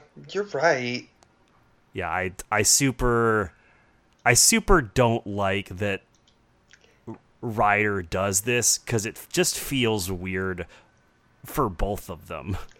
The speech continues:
Speaker 1: It's just bad vibes. It's all bad
Speaker 2: Yeah.
Speaker 1: vibes.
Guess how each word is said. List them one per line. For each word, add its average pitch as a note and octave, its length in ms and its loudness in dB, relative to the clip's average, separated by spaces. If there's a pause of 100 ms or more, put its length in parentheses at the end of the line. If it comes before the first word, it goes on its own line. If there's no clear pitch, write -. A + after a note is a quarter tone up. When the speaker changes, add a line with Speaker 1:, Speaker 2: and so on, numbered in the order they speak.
(200)
Speaker 1:
It's G3+ 240 -4
just C4+ 220 -2
bad B3 220 -2
vibes. A3+ 760 -2
It's A3 240 -12
all A3 280 10
bad A3 260 6
Speaker 2:
Yeah. F#3+ 80 4 (240)
Speaker 1:
vibes. - 220 -10